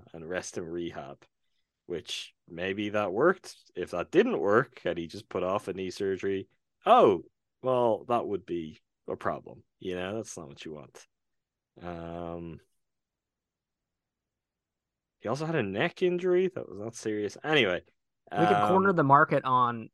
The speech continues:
Speaker 2: uh, players with knee and neck injuries.
Speaker 1: I'd rather not,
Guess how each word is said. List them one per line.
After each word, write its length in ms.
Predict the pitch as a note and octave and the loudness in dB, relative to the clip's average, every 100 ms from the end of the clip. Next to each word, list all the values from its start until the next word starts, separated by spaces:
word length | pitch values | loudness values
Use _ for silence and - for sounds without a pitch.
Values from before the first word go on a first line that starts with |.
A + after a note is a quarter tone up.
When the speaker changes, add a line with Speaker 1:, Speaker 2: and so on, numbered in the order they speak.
| _ A2+ | _ -4
Speaker 2:
uh, 240 | A#2+ A#2 | -2 -2
players 440 | - C3 B2+ B2 | 0 0 2 0
with 180 | B2 G#2+ | -2 -4
knee 340 | A2 B2 B2 A2 | -4 -2 -2 -4
and 260 | A2+ G#2+ | -4 -4
neck 180 | G#2+ A2 | -6 -8
injuries. 480 | A#2 - - - - _ _ _ _ _ _ _ _ _ _ _ _ _ | -10 -14 -16 -20 -20 _ _ _ _ _ _ _ _ _ _ _ _ _
Speaker 1:
I'd 200 | - F#2+ | -6 -6
rather 380 | G2+ A2 G#2 F2 | -2 2 2 2
not, 360 | E2+ E2 E2 | -2 -6 -6